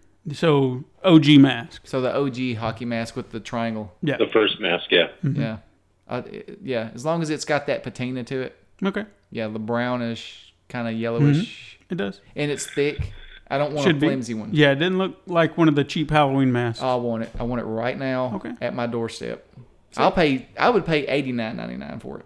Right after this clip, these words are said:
Speaker 1: Okay, see? Wow, that's a first. You actually went up.
Speaker 2: Yeah, I mean, that's a,
Speaker 1: Usually
Speaker 2: to me,
Speaker 1: you're like,
Speaker 2: you're getting
Speaker 1: "Hell
Speaker 2: all the
Speaker 1: no."
Speaker 2: downloadable content, and I want the game anyway.
Speaker 1: Mm-hmm.
Speaker 2: But like I said, I almost went and bought it for nineteen ninety-nine 'cause I felt like it was a good price for it.
Speaker 1: Yeah.
Speaker 2: But I was kinda hesitant because,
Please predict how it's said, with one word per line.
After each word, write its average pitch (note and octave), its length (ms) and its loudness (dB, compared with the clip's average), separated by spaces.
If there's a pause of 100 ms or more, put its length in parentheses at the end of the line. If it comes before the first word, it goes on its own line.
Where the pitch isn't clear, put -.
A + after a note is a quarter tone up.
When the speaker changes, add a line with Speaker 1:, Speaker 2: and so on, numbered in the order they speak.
(140)
Speaker 1:
Okay, G#4+ 360 2
see? D#4+ 460 2
Wow, A#3 300 2
that's A#3+ 160 -2
a G3 40 -2
first. D4 360 0
You G3+ 80 6
actually A3 260 2
went G3+ 120 2
up. D#4+ 340 0
Speaker 2:
Yeah, D3+ 280 -2
I C3+ 60 2
mean, C#3+ 140 -2
that's E3+ 160 2
a, E3+ 40 8
Speaker 1:
Usually D#4+ 200 6
Speaker 2:
to E4 60 2
me, - 40 4
Speaker 1:
you're G3 120 6
like, E3+ 220 10
Speaker 2:
you're G3 120 6
getting A3+ 80 8
Speaker 1:
"Hell A3 80 6
Speaker 2:
all C#4+ 80 2
the F#3 120 4
Speaker 1:
no." E3+ 160 0
Speaker 2:
downloadable C#3 140 -6
content, C3 680 -4
and A#2 120 -4
I A#2 80 -2
want F3 260 -2
the D#3 100 -4
game C3+ 300 -2
anyway. A2+ 600 -4
Speaker 1:
Mm-hmm. C#3+ 280 2 (720)
Speaker 2:
But - 240 -8
like A#2 180 -4
I B2 60 -4
said, C3 260 -2
I A#2 180 0 (100)
almost D3 320 0
went C3 120 -6
and B2 60 -6
bought B2 140 0
it A#2 60 -8
for B2+ 100 -10
nineteen A#2 340 -6
ninety-nine A2+ 720 -4
'cause A2 140 -8
I A2+ 60 -6
felt B2 180 -8
like A2+ 80 -6
it C3+ 80 -4
was D3 80 -4
a A#2 60 -4
good A2+ 160 -6
price B2 300 -2
for A2 240 -8
it. - 40 -20 (180)
Speaker 1:
Yeah. B2+ 220 -2 (880)
Speaker 2:
But C3 200 0
I A#2+ 80 0
was A#2+ 160 -2
kinda C3 280 -4
hesitant A#2+ 640 -6
because, A#2 960 -4